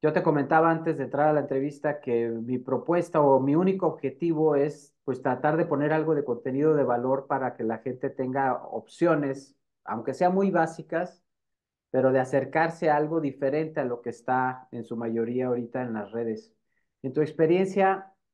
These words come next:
¿qué crees que, que hace falta ¿O a dónde nos va a llevar todo esto de estar detrás siempre de, de, de una pantalla o de estar compitiendo por el materialismo, de olvidarnos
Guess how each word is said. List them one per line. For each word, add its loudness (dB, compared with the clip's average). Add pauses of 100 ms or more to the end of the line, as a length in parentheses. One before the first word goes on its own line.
(360)
¿qué 2
crees 0 (240)
que, 2
que 0
hace -2
falta 0 (720)
¿O 2
a 6
dónde 4
nos -2
va 4
a 0
llevar -2
todo 0
esto -2
de 0
estar 0
detrás -4
siempre 0
de, 0
de, -4
de 0
una 0
pantalla 2
o -2
de -6
estar -4
compitiendo -2
por 0
el -4
materialismo, -4
de -2
olvidarnos 0